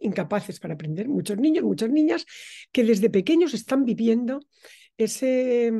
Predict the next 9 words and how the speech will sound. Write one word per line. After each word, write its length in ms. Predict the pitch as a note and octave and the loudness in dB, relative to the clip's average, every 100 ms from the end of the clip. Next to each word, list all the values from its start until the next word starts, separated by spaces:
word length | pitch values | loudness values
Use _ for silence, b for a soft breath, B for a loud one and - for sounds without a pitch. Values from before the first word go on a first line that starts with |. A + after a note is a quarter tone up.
| G#3 - | -6 -10
esa, 600 | - G3 A#3 A3 G#3 G#3 - - | -12 -6 -2 0 0 -2 -6 -14
esa 180 | - A#3 | -6 0
sensación 680 | A3+ - G#3 - B3 D4 D4+ B B - | 0 0 -4 0 0 0 -4 B B -2
de 120 | G3+ | 4
no 120 | G#3+ | 4
ser 180 | G#3 F3+ | 2 -4
competente. 600 | E3 D3+ C#3+ - - - - _ _ _ - | -8 -10 -10 -12 -14 -18 -18 _ _ _ -6
Mirad, 380 | A#3 B3+ E3+ - b b b b b - | -2 0 -2 -6 b b b b b -6
eh, 320 | B3 A#3+ - | 0 0 0